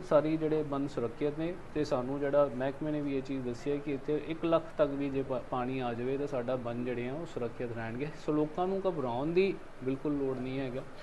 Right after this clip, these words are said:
ਜੇ ਕੋਈ ਤੁਹਾਨੂੰ ਤਕਲੀਫ ਹੁੰਦੀ ਹੈ, ਸਾਡੇ ਜਿਹੜੇ ਅਫਸਰ ਜਾਂ ਸਾਡੇ, ਸਾਡੇ ਜਿਹੜੇ ਕਰਮਚਾਰੀ ਤੁਹਾਡੇ ਨਾਲ, ਤੁਹਾਡੇ ਵਿੱਚ ਨੇ, ਉਹਨਾਂ ਨੂੰ ਤੁਸੀਂ ਦੱਸੋ, ਉਹ ਤੁਹਾਡੀ ਮਦਦ ਕਰਨਗੇ। ਨਾਲ ਹੀ ਅਸੀਂ ਹੈਲਪਲਾਈਨ ਨੰਬਰ ਵੀ ਦੋ ਜਾਰੀ ਕੀਤੀਆਂ, ਤੁਸੀਂ ਦੇਖ ਸਕਦੇ ਹੋ ਪਿੱਛੇ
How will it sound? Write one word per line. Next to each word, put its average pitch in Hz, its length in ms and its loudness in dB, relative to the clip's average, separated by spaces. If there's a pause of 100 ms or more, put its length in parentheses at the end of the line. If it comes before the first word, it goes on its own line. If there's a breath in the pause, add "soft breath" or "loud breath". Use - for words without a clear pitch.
(300 loud breath)
ਜੇ 151 160 6
ਕੋਈ 175 180 6
ਤੁਹਾਨੂੰ 165 320 2
ਤਕਲੀਫ 151 380 0
ਹੁੰਦੀ 151 220 2
ਹੈ, 151 100 6
ਸਾਡੇ 139 300 2
ਜਿਹੜੇ 139 240 2
ਅਫਸਰ 135 440 0
ਜਾਂ 135 220 2
ਸਾਡੇ, 127 320 -2 (260)
ਸਾਡੇ 127 260 0
ਜਿਹੜੇ 127 180 -2
ਕਰਮਚਾਰੀ 147 540 4 (180)
ਤੁਹਾਡੇ 131 240 0
ਨਾਲ, 127 240 -2
ਤੁਹਾਡੇ 127 240 0
ਵਿੱਚ 117 260 -4
ਨੇ, 139 120 -4 (200)
ਉਹਨਾਂ 131 240 -2
ਨੂੰ 135 180 -4
ਤੁਸੀਂ 131 220 -6
ਦੱਸੋ, 131 440 -4
ਉਹ 135 100 -2
ਤੁਹਾਡੀ 127 280 -2
ਮਦਦ 127 340 -4
ਕਰਨਗੇ। 147 360 -2 (400 loud breath)
ਨਾਲ 147 280 8
ਹੀ 180 140 6
ਅਸੀਂ 170 240 0
ਹੈਲਪਲਾਈਨ 143 420 0
ਨੰਬਰ 139 240 0
ਵੀ 135 220 -2 (200)
ਦੋ 131 200 2
ਜਾਰੀ 127 320 0
ਕੀਤੀਆਂ, 123 320 -4
ਤੁਸੀਂ 135 220 -2
ਦੇਖ 127 220 2
ਸਕਦੇ 131 260 0
ਹੋ 143 120 4
ਪਿੱਛੇ 139 320 -2